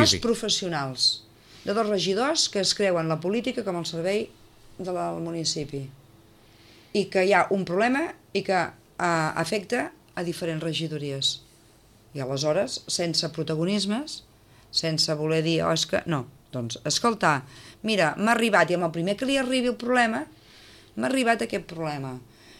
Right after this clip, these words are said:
Speaker 2: Què et sembla? Ens veiem, marquem uns criteris, responsabilitzem amb un d'una àrea que a la millor en aquella àrea aquell dia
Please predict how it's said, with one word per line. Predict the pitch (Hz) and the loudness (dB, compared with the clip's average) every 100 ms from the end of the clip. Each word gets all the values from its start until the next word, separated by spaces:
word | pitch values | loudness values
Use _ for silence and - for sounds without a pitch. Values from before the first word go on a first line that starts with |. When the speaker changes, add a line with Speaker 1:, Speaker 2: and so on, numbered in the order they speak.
| - | -4
Speaker 2:
Què | 247 | -2
et | 240 | 0
sembla? | - 160 143 131 127 - | 2 2 2 -6 -8 -4
Ens | 160 156 | -2 0
veiem, | 160 160 196 359 403 - - - - | 0 4 4 2 -4 -14 -20 -20 -8
marquem | 170 165 220 | -6 0 2
uns | 285 285 | 4 2
criteris, | - 185 170 170 226 403 - - - - - - 202 190 | 0 -2 2 2 0 0 2 0 -2 -20 -20 -2 0 0
responsabilitzem | 214 190 196 190 185 160 233 247 254 - | 0 2 2 2 2 4 4 2 -2 -2
amb | 180 170 | -2 0
un | 190 175 156 | 0 0 2
d'una | 165 170 180 | 2 2 2
àrea | 165 151 | 0 -2
que | - | -2
a | |
la | 175 | 0
millor | 170 175 180 - | 4 4 2 0
en | 165 | -2
aquella | 156 185 190 | 2 2 4
àrea | 185 170 | 4 2
aquell | 180 160 | 2 2
dia | 185 185 | 2 2